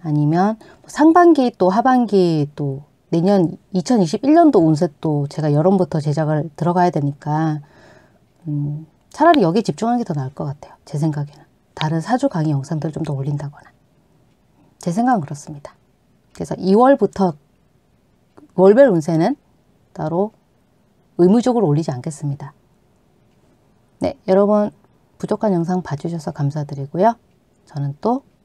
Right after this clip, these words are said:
다음 영상 때 뵙도록 하겠습니다. 조만간 또 실시간 영상 방송 또 진행할 테니까요.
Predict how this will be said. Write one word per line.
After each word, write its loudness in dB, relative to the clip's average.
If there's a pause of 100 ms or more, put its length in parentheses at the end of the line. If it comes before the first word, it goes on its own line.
(200)
다음 -4
영상 -6
때 -6 (120)
뵙도록 -12
하겠습니다. -10 (400)
조만간 4
또 0
실시간 4
영상 2 (440)
방송 0 (100)
또 -6
진행할 2
테니까요. 2